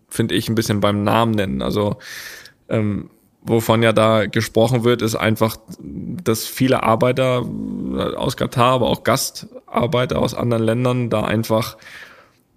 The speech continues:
ja, einfach so ein pausenloses Arbeiten haben bei, ja, teilweise fünfzig Grad Hitze, ähm, was man ja kennt auch in, in Katar und, ähm,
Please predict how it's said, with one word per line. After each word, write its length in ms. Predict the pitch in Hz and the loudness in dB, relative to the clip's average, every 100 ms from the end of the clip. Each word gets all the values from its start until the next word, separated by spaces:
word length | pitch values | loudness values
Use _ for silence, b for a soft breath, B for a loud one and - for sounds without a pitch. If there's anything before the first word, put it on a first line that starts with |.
| _ _ - | _ _ -2
ja, 200 | 98 107 | 0 0
einfach 380 | - 87 104 107 | 0 -2 0 0
so 100 | 107 | 0
ein 380 | 104 90 104 92 | -2 -2 -2 0
pausenloses 720 | 113 127 123 117 120 113 113 | 2 2 2 2 2 0 -2
Arbeiten 480 | 107 120 120 107 107 | 0 2 2 0 0
haben 400 | 104 104 104 104 | 2 0 0 0
bei, 540 | 104 104 104 101 110 - _ _ | 2 2 2 0 -4 -10 _ _
ja, 220 | - - 98 | -4 -2 0
teilweise 500 | 110 107 113 110 110 | 2 2 4 2 0
fünfzig 400 | 120 123 123 117 | 0 0 -4 -2
Grad 260 | 107 107 | 0 0
Hitze, 440 | 123 - - 101 127 | 0 0 0 -2 -4
ähm, 240 | - 104 104 | -4 -2 -2
was 120 | 107 | -2
man 180 | 104 101 | -2 0
ja 180 | 101 101 104 - - | 0 -2 -4 -8 -8
kennt 280 | - 113 113 | -2 -2 0
auch 180 | 107 110 | -2 -2
in, 180 | 110 107 - | -2 -4 -6
in 220 | 104 107 | -6 -4
Katar 560 | 110 98 110 113 113 107 | -4 -2 0 0 0 0
und, 220 | 107 - B B B B B B | -4 -6 B B B B B B
ähm, 500 | 120 107 101 98 101 | 0 0 0 -2 -4